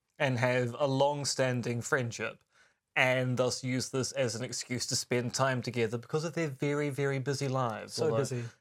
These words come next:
Speaker 1: actually my life is, isn't really that particularly busy now, although it's gonna get very busy
Speaker 2: Mm.
Speaker 1: very soon,
Speaker 2: Mm.
Speaker 1: but more
Speaker 2: More
Speaker 1: on
Speaker 2: later.
Speaker 1: that in a later episode.
Speaker 2: Anyway, so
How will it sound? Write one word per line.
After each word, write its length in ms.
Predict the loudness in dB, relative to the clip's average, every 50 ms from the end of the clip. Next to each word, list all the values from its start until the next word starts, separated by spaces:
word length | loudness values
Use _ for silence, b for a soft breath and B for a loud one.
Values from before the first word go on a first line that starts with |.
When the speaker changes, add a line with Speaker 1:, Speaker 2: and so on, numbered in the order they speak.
| -6
Speaker 1:
actually 360 | -6 -4 -4 -4 -2 -2 -2
my 140 | 0 0 0
life 260 | 0 0 -2 -2 -4
is, 120 | -6 -10 -10 -12 -12 -6
isn't 180 | -6 -6 -4
really 200 | -4 -4 -4 -2
that 240 | -2 -2 -2 -2 -6
particularly 360 | -8 -8 -6 -6 -6 -6 -6
busy 240 | -4 -4 -2 -2 0
now, 180 | 2 2 2 2
although 120 | 2 2
it's 100 | 0 0
gonna 120 | 0 0
get 240 | 0 -2 -2 -2 -2
very 340 | -2 -2 0 0 0 -2 -2
busy 380 | 0 0 0 2 2 2 2 2
Speaker 2:
Mm. 20 |
Speaker 1:
very 300 | 2 0 -2 -2 -4 -4
soon, 460 | -4 -4 -2 -4 -4 -2 -2 0 0
Speaker 2:
Mm. 20 | 0
Speaker 1:
but 160 | 0 -2 -4 B B B B B
more 80 | 0 2 4 4 6 6
Speaker 2:
More 40 | 4
Speaker 1:
on 60 | 4 4
Speaker 2:
later. 100 | 2 2
Speaker 1:
that 180 | 2 2 0
in 80 | 0 -2
a 60 | -2
later 300 | 0 0 0 0 -2 -4 -6
episode. 360 | -6 -6 -8 -12 -10 -8 2 4
Speaker 2:
Anyway, 340 | 4 4 4 4 4 4
so 300 | 4 6 6 6 4 4